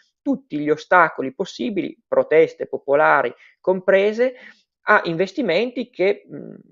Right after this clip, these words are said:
non hanno, eh, che possono essere di qualsiasi tipo, eh, non, non importa se siano più o meno inquinanti. Adesso io non conosco il, il caso in questione, ma in, in, in tantissimi casi si sono, beh, ecco, vedete,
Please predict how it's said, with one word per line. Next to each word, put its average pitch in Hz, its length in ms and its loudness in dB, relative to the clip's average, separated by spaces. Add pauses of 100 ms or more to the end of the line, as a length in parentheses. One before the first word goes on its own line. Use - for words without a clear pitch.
(500)
non 156 360 -4
hanno, 180 460 0 (380)
eh, - 160 -6
che 185 120 -4
possono 240 220 -2
essere 202 160 -6
di 185 60 -4
qualsiasi 160 420 2
tipo, 139 460 0
eh, 135 40 0
non, 135 260 -6
non 147 160 -6
importa 135 420 -2
se 131 120 -10
siano 139 300 -6
più 156 180 -4
o - 20 -2
meno 139 360 -6 (340)
inquinanti. 151 680 -4
Adesso 139 240 -2
io 147 80 -4
non 131 100 -10
conosco 143 460 -8 (220)
il, 139 260 -8
il 139 100 -10
caso 151 240 0
in 139 60 -12
questione, 170 320 -2
ma 135 160 -2
in, 151 280 -10
in, 139 80 -14 (240)
in 147 180 -12
tantissimi 160 800 -2
casi 147 520 0 (300)
si - 180 -14
sono, 156 320 -2
beh, - 240 -10 (340)
ecco, - 260 -10
vedete, 139 480 -2